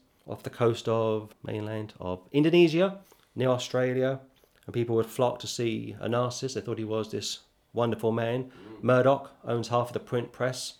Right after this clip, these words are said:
Speaker 1: He owns Sky Television. He owns the Times. He owns The Sun.
Speaker 2: Fox News.
Speaker 1: Fox News. His first wife was a Roman Catholic. Bloomberg owns half of Manhattan. And by today's standards, these people are very powerful, very wealthy.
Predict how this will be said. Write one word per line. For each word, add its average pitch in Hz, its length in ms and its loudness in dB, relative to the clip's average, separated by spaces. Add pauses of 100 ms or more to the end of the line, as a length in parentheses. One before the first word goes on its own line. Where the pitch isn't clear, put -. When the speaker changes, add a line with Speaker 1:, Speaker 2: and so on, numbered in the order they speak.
(140)
Speaker 1:
He 117 140 0
owns 110 220 2
Sky 120 260 2
Television. 120 580 -2
He 113 120 -4
owns 107 320 0
the 98 160 -4
Times. 139 720 2 (220)
He 120 160 2
owns 107 200 4
The 92 60 0
Sun. 147 540 4 (360)
Speaker 2:
Fox - 280 -18
News. 113 240 -14 (100)
Speaker 1:
Fox - 360 2
News. 131 560 0 (360)
His - 140 -6
first 131 340 4
wife 123 220 4
was 107 100 -2
a 110 60 0
Roman 113 280 2
Catholic. 127 640 -4 (340)
Bloomberg 131 560 4 (360)
owns 113 180 -2
half 120 260 2
of 104 80 -2
Manhattan. 120 720 -2 (420)
And 131 120 2
by 135 140 8
today's 135 260 4
standards, 113 400 0
these 127 160 -2
people 127 280 0
are - 40 2
very 139 200 0
powerful, 90 500 -4
very 117 220 0
wealthy. 87 540 -4